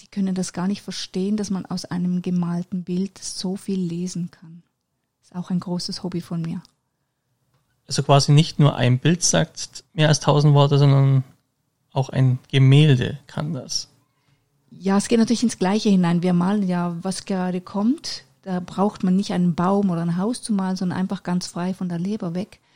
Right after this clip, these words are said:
Speaker 1: Für mich ist es die Sprache des Unterbewusstseins und das kann, ähm, das Unterbewusstsein kann nicht, ähm, wie sagt man, schummeln. Und deswegen finde ich das Malen so extrem wertvoll, weil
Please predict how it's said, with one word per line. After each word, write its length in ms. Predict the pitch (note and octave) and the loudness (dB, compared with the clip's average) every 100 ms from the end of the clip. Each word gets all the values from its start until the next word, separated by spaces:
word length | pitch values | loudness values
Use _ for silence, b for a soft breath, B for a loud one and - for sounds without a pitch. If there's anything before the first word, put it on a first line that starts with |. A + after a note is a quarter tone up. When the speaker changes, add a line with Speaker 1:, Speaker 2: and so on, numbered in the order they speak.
| b b | b b
Speaker 1:
Für 120 | - | 0
mich 160 | A3 C4 | 2 2
ist 140 | D4 | 0
es 80 | B3+ | -6
die 100 | B3+ | -6
Sprache 340 | - G3 G#3+ G#3+ | -6 -4 -2 -2
des 140 | F#3 | 0
Unterbewusstseins 1080 | A3+ B3 G3 E3+ E3+ - E3+ E3+ G3+ - - | 0 0 -2 -6 -6 -8 -6 -4 -4 -6 -10
und 220 | F3+ F3+ - | -8 -8 -6
das 260 | F#3+ F#3+ - | -6 -6 -8
kann, 580 | - G3 G3+ G3+ F#3+ F#3 | -4 0 0 0 -4 -6
ähm, 640 | E3+ F#3 F#3 F#3 F#3 F#3 | -6 -4 -4 -2 -2 -2
das 260 | F3+ F#3 - | -4 -10 -8
Unterbewusstsein 800 | G#3 A3 G#3 F#3+ G3 - F#3+ F#3 | -6 -4 -4 -4 -6 -6 -6 -6
kann 200 | - G#3 | -4 -2
nicht, 280 | G#3 - - B B B - | -2 -4 -16 B B B -8
ähm, 320 | F#3+ F#3+ F#3 | -2 0 -2
wie 80 | F3+ | -4
sagt 220 | G3+ G3 | -8 -8
man, 300 | F3+ F#3 F#3 b b b - | -4 -2 -4 b b b -8
schummeln. 600 | - A#3+ F#3+ E3+ E3+ - b b b | 0 4 4 2 -4 -8 b b b
Und 460 | F3+ F3+ F#3 F#3 F#3 | -4 0 2 2 0
deswegen 380 | G3 G#3 G#3 | -2 -2 -2
finde 200 | G3+ G3+ | 0 -2
ich 80 | F#3+ | -4
das 180 | G3 F3+ | -6 -2
Malen 400 | F#3 F#3 G#3+ G3+ | -2 -2 -2 -2
so 160 | G3 F#3+ | -4 -6
extrem 680 | G#3 A3+ - G3+ G3 G3 | -6 -6 -10 -6 -2 -2
wertvoll, 520 | E3+ F3 - E3+ E3 | -2 -6 -8 -6 -6
weil 380 | F3 E3+ F3 F3 | -6 -6 -6 -6